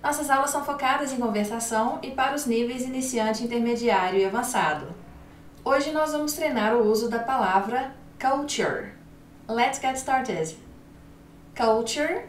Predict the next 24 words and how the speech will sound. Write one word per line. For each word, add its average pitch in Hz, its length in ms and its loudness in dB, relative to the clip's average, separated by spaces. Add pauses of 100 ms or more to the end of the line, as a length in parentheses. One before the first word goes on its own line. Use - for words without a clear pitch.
(140)
significa 240 920 0
cultura. 202 640 0 (640)
Repita 277 440 -4
as - 120 -2
frases 208 400 4
em 226 140 2
inglês. - 580 -4 (1500)
É 240 120 0
divertido 302 640 -2
aprender 208 440 0
sobre 208 260 -2
culturas 226 480 0
estrangeiras. 214 1000 -2 (680)
It's 247 280 -4
fun 202 500 2
to 226 160 0
learn 220 320 2
about 190 340 0
foreign 233 500 0 (260)
cultures. - 840 -4 (960)
Adoro 294 540 4
a 294 60 2
cultura 262 480 -2
francesa. 180 760 -2